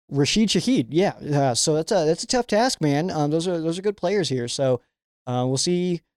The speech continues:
we'll see if the, if the, the secondary for the Rams is able to kinda, to hold these guys down.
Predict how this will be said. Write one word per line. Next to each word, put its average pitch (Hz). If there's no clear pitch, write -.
we'll 139
see 180
if 165
the, 151
if 139
the, 139
the 135
secondary 147
for 139
the 135
Rams 143
is 123
able 127
to 131
kinda, 123
to 127
hold 131
these 127
guys 123
down. 131